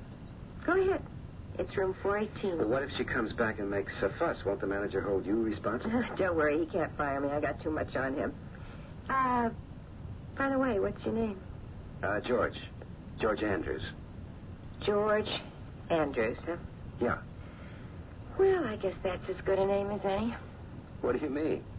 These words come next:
Speaker 1: Forget it. What are you,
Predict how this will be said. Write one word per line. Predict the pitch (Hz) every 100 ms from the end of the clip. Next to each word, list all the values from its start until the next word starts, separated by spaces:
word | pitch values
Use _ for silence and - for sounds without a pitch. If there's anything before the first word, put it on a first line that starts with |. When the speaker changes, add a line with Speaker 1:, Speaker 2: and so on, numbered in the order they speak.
| - - - - -
Speaker 1:
Forget | - - -
it. | - - - - - - - - - - - - - - -
What | 370 339 285
are | 320
you, | 302 277 254